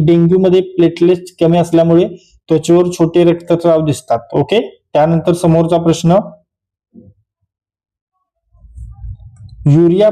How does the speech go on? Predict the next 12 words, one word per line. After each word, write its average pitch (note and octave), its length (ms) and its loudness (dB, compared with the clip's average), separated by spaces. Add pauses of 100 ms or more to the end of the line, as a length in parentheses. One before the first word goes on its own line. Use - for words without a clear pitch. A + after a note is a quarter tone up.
breath F3+ 320 -2
test F#3+ 320 -2
is F#3 140 -2 (120)
performed E3+ 500 -2
to F#3+ 40 0 (100)
detect, C#3+ 500 -4
urea D#3 540 2 (380)
breath F3 280 0 (260)
test C3 340 -6 (400)
is E3+ 200 0 (140)
performed D#3+ 540 -2
to E3+ 80 2